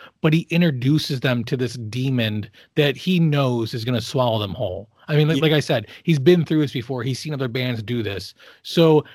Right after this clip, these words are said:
Speaker 1: I think early on, he identifies Guy as the, the, the kid that he knows is gonna survive. And he
Speaker 2: Mm-hmm.
Speaker 1: looks at Jimmy as the guy who's gonna be eaten alive. That's why when Mister White and Jimmy have this confrontation where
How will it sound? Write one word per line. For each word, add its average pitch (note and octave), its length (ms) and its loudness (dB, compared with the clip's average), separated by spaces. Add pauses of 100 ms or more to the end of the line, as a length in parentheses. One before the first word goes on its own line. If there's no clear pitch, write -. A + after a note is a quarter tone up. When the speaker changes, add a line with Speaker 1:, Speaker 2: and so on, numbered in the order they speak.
(180)
Speaker 1:
I E3 160 2
think F#3 400 -2
early E3 360 4
on, D#3 340 -2
he D#3 320 -2
identifies C3 640 -2
Guy C3 760 -2
as B2 480 -2
the, B2+ 120 -10 (260)
the, C#3 80 -8
the C3 140 -10
kid F#3 440 -2
that D#3 60 -2
he D#3 240 -6
knows C3+ 300 -4
is A#2+ 120 -6
gonna A2+ 200 -6
survive. G2+ 720 -8 (380)
And C#3 120 2
he C#3 140 4
Speaker 2:
Mm-hmm. D3 100 4
Speaker 1:
looks C#3+ 120 2
at C#3 120 -2
Jimmy C3 420 0
as A#2+ 120 -2
the A#2+ 100 -4
guy A#2+ 220 -2
who's A#2 120 -4
gonna A2+ 140 -4
be A#2 160 -10
eaten A2 100 -10
alive. G#2+ 400 -4 (240)
That's D#3 180 -2
why F3+ 100 6
when D#3 280 2 (180)
Mister D#3 320 0
White C#3 300 0
and B2+ 120 -6
Jimmy C#3 260 -2
have C#3+ 260 0
this C3+ 140 -4
confrontation C#3+ 800 -2 (200)
where B2+ 380 0